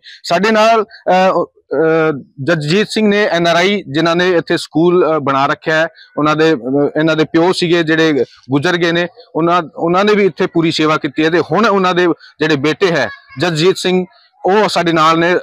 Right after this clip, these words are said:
ਅਸੀਂ ਪੁੱਛਾਂਗੇ ਕਿ ਕੀ ਇਹਨਾਂ ਦੇ ਮਨ 'ਚ ਸੀਗਾ ਕਿ ਇੱਥੇ ਗਰੀਬ ਬੱਚਿਆਂ ਵਾਸਤੇ ਇਹ ਜਿਹਾ ਸਕੂਲ, ਜਿਹੜਾ ਵਿਦੇਸ਼ੀ, ਅਹ, ਸਤਰ ਤੇ ਜਿਹੜਾ ਸਕੂਲ ਹੈਗਾ, ਉਹ ਇਹਨਾਂ ਨੇ ਬਣਾਇਆ। ਕੀ ਵਿਸ਼ੇਸ਼ਤਾ ਹੈਗੀ ਹੈ ਜੀ ਇਸ ਸਕੂਲ ਦੀ ਤੇ, ਅਹ, ਕਿਵੇਂ ਇਹ ਸਕੂਲ ਖੋਲ੍ਹਣ ਦੀ ਤੁਹਾਡੇ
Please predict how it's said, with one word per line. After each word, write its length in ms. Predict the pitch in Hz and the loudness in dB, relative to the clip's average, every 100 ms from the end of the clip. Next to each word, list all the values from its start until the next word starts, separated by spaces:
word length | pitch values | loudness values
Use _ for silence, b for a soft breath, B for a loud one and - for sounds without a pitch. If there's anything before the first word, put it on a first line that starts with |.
| 156 | -2
ਅਸੀਂ 200 | 143 185 | 0 -2
ਪੁੱਛਾਂਗੇ 480 | 165 151 170 165 170 | -2 -4 -2 -2 -2
ਕਿ 260 | - 180 175 b b - | 0 -2 -2 b b -4
ਕੀ 280 | 196 220 226 | 0 2 2
ਇਹਨਾਂ 280 | 190 175 175 | 2 0 0
ਦੇ 160 | 180 | 2
ਮਨ 260 | 160 151 160 | 2 2 0
'ਚ 120 | 165 | -2
ਸੀਗਾ 380 | 185 175 175 175 | -2 0 0 0
ਕਿ 120 | - | 0
ਇੱਥੇ 360 | 170 151 170 160 | -2 0 -2 -2
ਗਰੀਬ 260 | 135 160 | 0 0
ਬੱਚਿਆਂ 300 | 151 - 160 | -2 -2 -2
ਵਾਸਤੇ 400 | 151 147 - 156 | 0 -2 0 0
ਇਹ 80 | 151 | 2
ਜਿਹਾ 120 | 147 | 0
ਸਕੂਲ, 480 | 147 - 156 180 160 B B - | -4 -4 0 2 0 B B -6
ਜਿਹੜਾ 200 | 147 156 | -2 0
ਵਿਦੇਸ਼ੀ, 640 | 139 135 175 - 220 226 | 0 0 0 0 -2 -2
ਅਹ, 500 | - - - 170 165 | -4 -14 -6 -2 -2
ਸਤਰ 300 | 156 160 185 | -2 -4 -4
ਤੇ 160 | 170 180 | -2 -2
ਜਿਹੜਾ 280 | 151 165 165 | 0 0 -2
ਸਕੂਲ 340 | - 156 160 | -2 0 0
ਹੈਗਾ, 280 | 147 147 151 | 0 0 0
ਉਹ 360 | 147 160 165 B B 147 | 2 2 0 B B -2
ਇਹਨਾਂ 180 | 156 160 | 0 0
ਨੇ 80 | |
ਬਣਾਇਆ। 320 | 147 131 127 120 | 0 0 -2 -2
ਕੀ 580 | _ _ 220 269 262 | _ _ -2 0 0
ਵਿਸ਼ੇਸ਼ਤਾ 720 | 214 - 175 160 196 208 - | -4 -8 -6 -2 0 0 0
ਹੈਗੀ 320 | 233 170 160 175 | 0 0 0 0
ਹੈ 60 | |
ਜੀ 160 | 170 165 | 2 2
ਇਸ 160 | 165 | 0
ਸਕੂਲ 320 | - - 147 147 | -2 -2 0 0
ਦੀ 160 | 165 | 0
ਤੇ, 160 | 160 160 | -2 -4
ਅਹ, 340 | - - 156 139 _ - - - | -6 -4 -4 -4 _ -20 -18 -4
ਕਿਵੇਂ 240 | 208 247 | 0 2
ਇਹ 160 | 226 202 | 2 2
ਸਕੂਲ 360 | - 170 175 151 | 0 0 0 0
ਖੋਲ੍ਹਣ 260 | 143 143 | 0 0
ਦੀ 80 | 139 | 0
ਤੁਹਾਡੇ 320 | 135 139 139 | -2 0 0